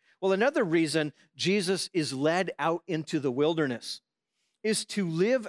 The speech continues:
out the declaration of his baptism. You see, baptism symbolized this submission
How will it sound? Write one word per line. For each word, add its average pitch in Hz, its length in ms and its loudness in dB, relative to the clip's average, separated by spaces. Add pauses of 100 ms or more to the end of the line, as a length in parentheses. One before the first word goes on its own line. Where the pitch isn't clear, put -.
out 196 320 0
the 147 80 -6
declaration 147 880 -2 (380)
of 143 140 -4
his 156 140 -4
baptism. 160 600 -6 (840)
You 165 60 -6
see, 214 140 0
baptism 226 640 2
symbolized 190 720 0
this 170 180 -2
submission 214 920 -2